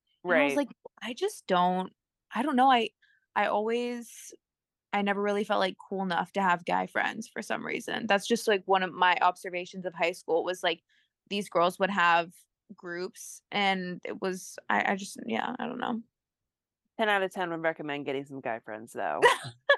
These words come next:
Speaker 1: <laughs>
Speaker 2: I'm
Speaker 1: I mean,
Speaker 2: serious.
Speaker 1: yeah. Yeah, they are. I just, I don't know what it is, um, w-, in my, in, like, high school, I never really had any guy friends.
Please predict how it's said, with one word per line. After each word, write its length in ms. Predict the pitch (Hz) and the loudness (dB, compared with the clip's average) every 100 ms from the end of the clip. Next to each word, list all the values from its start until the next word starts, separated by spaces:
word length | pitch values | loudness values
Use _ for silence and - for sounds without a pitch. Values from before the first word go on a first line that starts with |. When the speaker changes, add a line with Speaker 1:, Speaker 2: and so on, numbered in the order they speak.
| - | 2
Speaker 1:
<laughs> 380 | 392 - _ - | 0 0 _ 0
Speaker 2:
I'm 180 | 190 185 - | 0 0 0
Speaker 1:
I 120 | 165 | 2
mean, 200 | 143 131 | 4 2
Speaker 2:
serious. 60 | 127 | 2
Speaker 1:
yeah. 320 | 240 208 180 - _ _ _ _ | 0 2 0 -4 _ _ _ _
Yeah, 320 | 208 185 165 - - | 0 2 2 -2 -4
they 200 | 233 208 | -2 2
are. 180 | 180 - | 2 2
I 120 | 254 | -2
just, 320 | 220 262 - - | -2 -10 -12 -4
I 140 | - 262 | -2 0
don't 180 | 370 | -2
know 360 | 311 302 294 196 | -4 -4 -4 -4
what 200 | 190 202 | -4 -4
it 140 | 202 | -4
is, 400 | 202 202 196 196 - | -6 -8 -8 -12 -8
um, 600 | 110 190 110 214 220 226 _ _ _ _ _ _ _ _ _ _ - | -2 -2 -4 -14 -20 -20 _ _ _ _ _ _ _ _ _ _ -16
w-, 140 | - - | -10 -6
in 140 | 196 | -2
my, 160 | 190 180 180 | 2 2 0
in, 160 | 196 | 0
like, 180 | 190 190 | -2 -2
high 160 | - 185 | -2 -4
school, 220 | 190 190 | -2 0
I 60 | 180 | 2
never 220 | 180 180 | 0 -2
really 240 | 180 175 | -2 0
had 160 | 190 180 | 0 -2
any 120 | 175 | -2
guy 180 | 175 98 | -4 -4
friends. 320 | - - - | -4 -6 -8